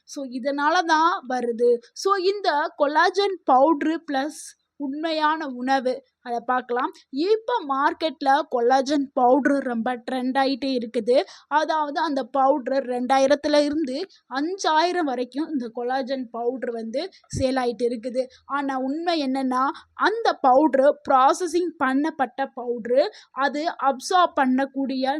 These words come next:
நியூட்ரிஷன்ஸ் வந்து நம்ம உடல்ல வந்து கம்மியா தான் இருக்குது. அதே மாதிரி அதுல சுகர், ஃப்ளேவர் இதெல்லாம் மிக்ஸ் பண்ணி தான் வச்சிருப்பாங்க. So, லாங் டேர்மா யூஸ் பண்றது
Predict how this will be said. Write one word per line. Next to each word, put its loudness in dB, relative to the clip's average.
நியூட்ரிஷன்ஸ் -4
வந்து -2
நம்ம -2
உடல்ல -2
வந்து -4
கம்மியா -6
தான் -2
இருக்குது. -2
அதே -4
மாதிரி -4
அதுல -2
சுகர், 0
ஃப்ளேவர் 2
இதெல்லாம் -4
மிக்ஸ் -4
பண்ணி 0
தான் 0
வச்சிருப்பாங்க. -2
So, -6
லாங் 0
டேர்மா 4
யூஸ் 2
பண்றது 2